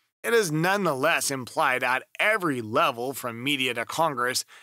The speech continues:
that the rifle will penetrate said armor unassisted.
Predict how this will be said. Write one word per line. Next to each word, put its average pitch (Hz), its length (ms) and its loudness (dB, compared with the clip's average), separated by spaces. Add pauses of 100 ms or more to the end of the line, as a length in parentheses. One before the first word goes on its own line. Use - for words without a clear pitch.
(100)
that 147 200 0
the 156 80 0
rifle 156 560 0
will 160 160 -4
penetrate 139 840 -4
said 147 360 0
armor 135 480 -4
unassisted. 127 840 -2